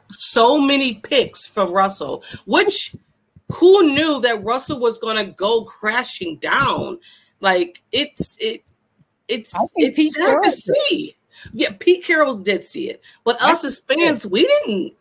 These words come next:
Speaker 1: see
Speaker 2: No.
Speaker 1: that. We, we didn't think that was gonna happen. You know?
Speaker 2: No, I'll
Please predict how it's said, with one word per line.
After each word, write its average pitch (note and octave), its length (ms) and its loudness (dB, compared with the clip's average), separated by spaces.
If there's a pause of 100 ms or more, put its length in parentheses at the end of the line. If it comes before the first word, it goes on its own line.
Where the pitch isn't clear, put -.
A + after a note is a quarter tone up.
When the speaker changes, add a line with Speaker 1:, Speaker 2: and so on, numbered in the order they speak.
(160)
Speaker 1:
see F3 280 -2
Speaker 2:
No. F3 60 -2
Speaker 1:
that. - 340 -2
We, A#3 220 -12
we D#4+ 100 2
didn't A4+ 200 -4
think A#3 180 -2
that F3+ 140 -2
was E3 160 -2
gonna - 140 -2
happen. D#4+ 460 -4 (760)
You C4+ 120 -2
know? D4+ 100 6
Speaker 2:
No, F#4 120 6
I'll F#4+ 280 -4